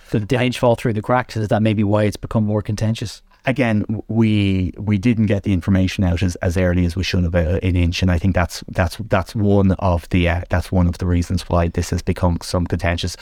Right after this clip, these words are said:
Speaker 2: I think it is important to say there is work taking place in the Department of Taoiseach right now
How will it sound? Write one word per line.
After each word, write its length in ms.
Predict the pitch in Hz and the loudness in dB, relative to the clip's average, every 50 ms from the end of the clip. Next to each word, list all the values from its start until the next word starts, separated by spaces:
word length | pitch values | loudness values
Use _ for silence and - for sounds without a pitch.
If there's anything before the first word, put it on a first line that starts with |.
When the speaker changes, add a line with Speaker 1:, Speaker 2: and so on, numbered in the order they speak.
| - | -14
Speaker 2:
I 40 | - - | -8 -2
think 180 | - 127 120 | 0 2 2
it 80 | 123 113 | 2 2
is 160 | 127 120 123 | 0 0 0
important 320 | 120 110 - 107 101 98 | 0 0 0 0 0 0
to 40 | - - | 0 -2
say 100 | 104 95 | -2 0
there 180 | - 98 98 | 2 2 2
is 100 | 95 90 | 2 2
work 240 | 98 98 95 87 - | 2 0 0 0 -2
taking 280 | - 95 92 90 - 95 | -4 -4 -4 -2 -2 -2
place 300 | - - 92 92 - - | -2 -2 -2 -2 -2 -2
in 60 | 95 | -2
the 100 | 90 90 | 0 -2
Department 400 | 87 - - 92 90 - 104 90 | -2 -2 -2 -2 0 0 0 -2
of 80 | 85 - | -2 -2
Taoiseach 440 | - - 101 90 - - 98 - - | -2 -2 0 0 0 -2 -2 0 0
right 260 | 101 92 92 92 - | 0 0 0 0 -2
now 320 | 101 92 90 92 95 92 | 0 0 2 2 2 0